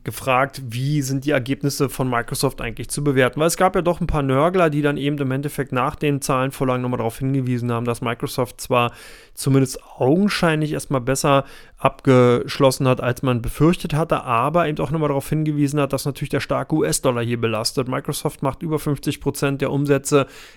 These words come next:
außerhalb der U S A und da belastet einfach auch der starke Dollar. Und das kann natürlich auch eine Tendenz beziehungsweise einfach ein Aspekt sein, der auch gerade im kommenden dritten Quartal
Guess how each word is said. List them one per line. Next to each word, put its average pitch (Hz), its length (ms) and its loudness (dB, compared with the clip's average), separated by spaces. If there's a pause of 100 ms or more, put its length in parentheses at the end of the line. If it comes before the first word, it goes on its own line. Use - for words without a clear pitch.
(120)
außerhalb 160 520 4
der 151 180 2
U 151 200 6
S 147 160 0
A 139 320 2 (260)
und 139 160 4
da 143 80 8
belastet 131 460 2
einfach 120 240 -2
auch 117 80 -2
der 127 120 0
starke 127 360 -2
Dollar. 131 180 4
Und 127 100 0
das 139 160 0
kann 143 160 -2
natürlich 139 300 2
auch 131 120 -2
eine 139 160 0
Tendenz 127 440 0
beziehungsweise 135 640 0
einfach 135 220 -2
ein 127 60 -4
Aspekt 139 380 -2
sein, 135 200 2
der 135 160 2
auch - 160 -2
gerade 135 300 2
im 185 260 2
kommenden 143 360 -2
dritten 160 240 -2
Quartal 131 540 2